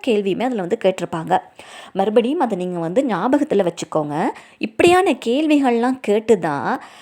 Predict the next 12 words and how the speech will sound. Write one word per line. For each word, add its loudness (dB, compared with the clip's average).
ஆகவே 0
உங்களுக்கு 0
ஒரு 0
உதவி 4
தொகையா 0
தான் 0
அந்த -2
தொகையை 2
வந்து -2
வழங்குறாங்க. -2
சிலவங்க 4
வந்து 0